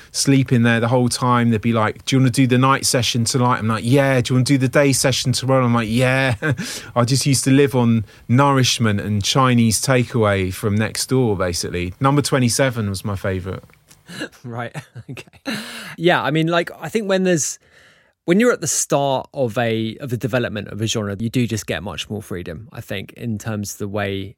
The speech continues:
Speaker 2: you know, in terms of what people expect from that genre, you know? And if you're able to be, to be there and, and kind of give your own twist to things, and, you know, you said that doing it wrong, but, like, it's actually, you know, it's obviously not wrong, is it? Because it's, like, developing a style.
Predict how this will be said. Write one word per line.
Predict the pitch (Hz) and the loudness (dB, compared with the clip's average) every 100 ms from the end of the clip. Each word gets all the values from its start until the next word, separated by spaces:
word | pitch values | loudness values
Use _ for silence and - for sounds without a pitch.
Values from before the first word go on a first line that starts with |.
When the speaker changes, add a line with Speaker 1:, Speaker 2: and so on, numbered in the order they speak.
| _ - | _ -10
Speaker 2:
you | |
know, | 110 104 | -10 -8
in | 151 | -4
terms | 160 151 | 0 0
of | 123 | -2
what | 107 | -6
people | 117 | -8
expect | 107 - 113 - | -10 -8 -8 -8
from | 104 | -10
that | 98 - | -10 -8
genre, | - 98 92 - - _ _ | -8 -8 -10 -14 -18 _ _
you | - | -10
know? | 101 120 - _ _ _ _ | -6 -8 -10 _ _ _ _
And | 120 120 120 | -4 -2 -4
if | 107 120 | -8 -6
you're | 156 131 101 | -2 0 0
able | 127 123 117 | -2 -2 -4
to | - 113 | -6 -6
be, | 113 110 107 104 - _ - | -4 -4 -4 -8 -12 _ -10
to | 120 | -4
be | 131 | -2
there | 120 110 110 | 0 0 0
and, | 107 | -2
and | - 120 120 110 143 131 | -4 -4 -4 -4 -8 -6
kind | 143 | -4
of | 127 - - - _ _ | -4 -8 -20 -20 _ _
give | 170 147 | 0 2
your | 156 143 | 4 4
own | 139 135 131 - 107 _ | 2 -2 -6 -10 -20 _
twist | - - 147 165 156 - - | -12 -8 0 0 0 -8 -4
to | 139 | -4
things, | - 104 101 104 113 | -2 -2 -2 -6 -4
and, | 120 | -2
you | 131 | -2
know, | 113 107 - | -2 -6 -6
you | 165 | -6
said | 127 143 110 | 0 0 2
that | 131 113 - - _ | -2 -2 -10 -20 _
doing | 151 147 | 2 4
it | 127 | 2
wrong, | 127 165 139 117 | 4 4 4 2
but, | 107 135 | 0 0
like, | 135 135 165 | 2 2 2
it's | 160 | 0
actually, | 143 - 131 120 - | 0 -2 -2 -4 -10
you | - 139 | -14 -6
know, | 117 113 | -4 -4
it's | 120 | -6
obviously | 110 123 | -4 0
not | 139 95 | 0 0
wrong, | 104 104 | -4 -4
is | 113 | -4
it? | 98 90 | -6 -6
Because | 110 110 | -8 -6
it's, | 107 - | -8 -8
like, | 104 110 - | -10 -10 -10
developing | 127 117 117 120 110 | -6 -4 -4 -4 -6
a | |
style. | - 131 | -2 -2